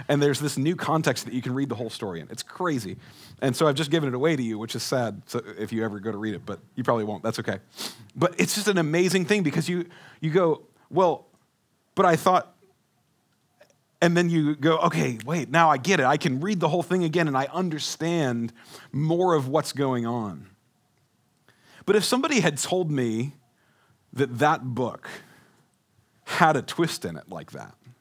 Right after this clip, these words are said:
I think that I wouldn't have enjoyed what was going on. I really, wouldn't really have paid much,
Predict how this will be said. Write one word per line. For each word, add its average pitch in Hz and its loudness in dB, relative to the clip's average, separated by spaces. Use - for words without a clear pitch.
I 196 2
think 214 -2
that 214 4
I 175 6
wouldn't 165 2
have 147 2
enjoyed 131 0
what 120 -4
was 113 -6
going 113 -2
on. 110 -4
I - -4
really, 190 0
wouldn't 190 -2
really 165 2
have 131 -2
paid 156 -2
much, 139 0